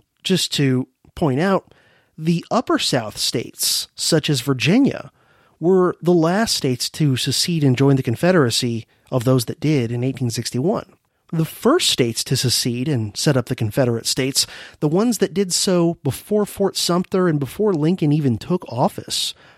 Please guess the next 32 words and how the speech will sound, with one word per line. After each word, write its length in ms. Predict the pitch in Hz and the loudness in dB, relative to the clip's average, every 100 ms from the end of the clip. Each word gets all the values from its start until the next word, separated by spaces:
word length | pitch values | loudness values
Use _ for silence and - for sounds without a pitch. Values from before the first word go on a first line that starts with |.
| _ - | _ -2
were 160 | 156 | 0
all 220 | - 147 | 2 2
of 100 | 151 | 2
the 80 | 139 | 2
Deep 280 | 120 156 - | -2 -6 -4
South 300 | - 110 - | -8 -8 -6
states. 520 | - - - - - _ _ _ _ | -6 -6 -6 -6 -6 _ _ _ _
South 380 | - - 135 - | -6 -2 -2 -2
Carolina, 580 | - 135 131 131 123 101 | -2 0 2 2 0 -4
Georgia, 520 | - 131 135 117 107 | -2 2 2 0 -6
Florida, 540 | - 143 131 127 107 - | -8 -4 -2 -2 -4 -6
Alabama, 640 | 127 127 110 120 120 113 | -2 -2 -2 0 2 0
Mississippi, 640 | 117 117 143 - 147 - 113 | -2 -2 0 0 0 0 -4
Louisiana, 760 | 123 123 135 127 139 139 113 | -2 2 2 2 0 0 -2
Texas. 520 | - 143 - - - - - - - | -6 -8 -8 -4 -4 -6 -12 -16 0
Those 260 | 147 208 | 2 4
were 100 | 247 | 4
the 80 | 208 | 2
first 320 | - 147 175 | 2 2 2
Confederate 480 | - 113 113 110 - | -2 -2 -4 -6 -6
states. 640 | - - - - - - - _ _ _ - | -6 -6 -12 -8 -8 -8 -12 _ _ _ 0
Those 200 | 143 143 | 2 4
were 100 | 139 | 6
also 240 | 151 - | 4 2
the 80 | 127 | -4
places 580 | - 113 113 110 107 - - - - | -4 -6 -4 -4 -4 -4 -8 -18 -4
where 140 | 120 | -2
cotton 580 | - - 123 117 117 110 _ _ _ _ | -2 -2 0 2 2 0 _ _ _ _
had 340 | - 120 107 107 | -4 -2 -2 -2
really 260 | 131 117 110 | 2 4 2
become 360 | 110 - 101 | -2 -6 -10
king. 420 | - - 135 123 | -6 -2 -2 -2